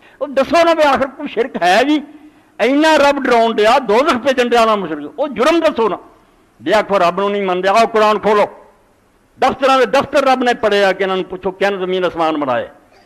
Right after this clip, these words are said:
ਮੱਕੇ ਦੇ ਮੁਸ਼ਰਿਕ ਕਹਿੰਦੇ ਰੱਬ ਨੇ ਬਣਾਏ। ਬਾਰਿਸ਼ਾਂ ਕੌਣ ਉਤਾਰਦਾ? ਉਹ ਜੁਰਮ ਦੱਸੋ ਨਾ।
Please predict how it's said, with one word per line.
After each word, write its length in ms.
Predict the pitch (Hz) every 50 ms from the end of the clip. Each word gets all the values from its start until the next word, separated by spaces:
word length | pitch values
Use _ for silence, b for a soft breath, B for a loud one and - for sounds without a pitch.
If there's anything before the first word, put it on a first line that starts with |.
| b b b _ _ 156
ਮੱਕੇ 360 | 190 269 302 302 - 320 320
ਦੇ 120 | 302 294
ਮੁਸ਼ਰਿਕ 280 | 277 262 202 202 185 156
ਕਹਿੰਦੇ 220 | 143 123 - -
ਰੱਬ 220 | 180 - 120 110 113
ਨੇ 100 | 127 156
ਬਣਾਏ। 260 | 165 170 165 160 160 - _ _ _ _ _ _ _ _ _ _ _ _ _ _ _
ਬਾਰਿਸ਼ਾਂ 420 | - 170 220 262 262 - 262 277 262
ਕੌਣ 240 | 269 254 254 247 247
ਉਤਾਰਦਾ? 380 | 226 - 208 202 190 185 196
ਉਹ 60 | 190
ਜੁਰਮ 380 | 285 247 180 226 294 349 359 349
ਦੱਸੋ 320 | 330 330 - - 262 254
ਨਾ। 160 | 226 185 151